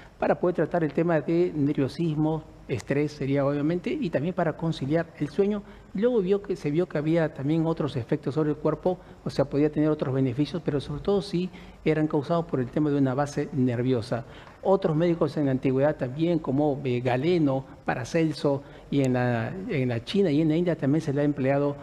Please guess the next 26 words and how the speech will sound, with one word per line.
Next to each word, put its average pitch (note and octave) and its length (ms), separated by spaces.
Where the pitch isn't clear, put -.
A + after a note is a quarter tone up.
con - 140
bastante D3+ 560
efecto C3+ 400
beneficioso B2 600
con B2+ 120
el A2+ 60
tema C3+ 180
de B2+ 40
lo A#2+ 80
que D3 100
es, C#3+ 160
eh, C3 120
el A#2 100
tema D3 220
del C#3+ 120
insomnio D3+ 340
y D#3+ 120
el C3 80
tratamiento C3+ 560
del C3+ 160
estrés C3+ 380
o C3+ 80
el C3 100
nerviosismo C#3 560
en C#3+ 220
general. B2 680